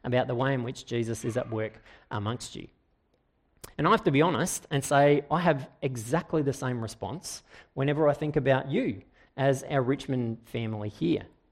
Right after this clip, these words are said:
Every time I stop and think about us, I am filled with joy about how awesome it is that God is at work amongst us.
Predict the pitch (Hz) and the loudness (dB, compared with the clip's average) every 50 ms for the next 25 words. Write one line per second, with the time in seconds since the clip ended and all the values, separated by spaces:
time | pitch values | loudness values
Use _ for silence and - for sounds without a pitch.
0 | _ - 180 208 220 - - 180 170 156 156 180 190 - - - 131 120 - - | _ -2 0 0 0 0 2 2 2 2 2 0 0 -2 -2 0 2 2 2 0
1 | - 131 123 - 151 147 143 135 135 135 123 120 - - - 170 175 147 180 - | -2 -8 -4 -2 0 0 2 6 6 8 6 6 2 -2 -4 -2 -2 0 -2 -4
2 | - - - - - _ - - - - _ - 143 156 175 175 170 151 - - | -6 -6 -8 -8 -10 _ -20 -20 -20 -20 _ 0 2 2 4 4 2 0 0 2
3 | 143 143 139 143 131 - 143 160 160 - - 196 233 226 143 107 98 - - _ | 4 4 4 2 0 2 4 4 4 4 2 2 4 4 2 2 -2 -10 -18 _
4 | - 139 147 170 139 147 185 180 185 185 208 233 220 - 175 170 175 202 196 123 | -8 0 0 2 2 4 4 6 6 6 4 4 2 2 -2 4 6 6 6 4
5 | 101 127 131 - - - 143 147 147 143 135 135 143 - 123 123 123 120 - - | 4 0 -2 -2 2 6 6 6 6 6 2 0 -2 -2 0 0 0 -2 -2 -6
6 | - - - - - - 113 110 117 156 151 - - - - - - - - - | -20 -20 -20 -16 -8 -6 -2 -2 -2 -2 -2 -6 -8 -8 -8 -8 -8 -12 -16 -18
7 | - | -20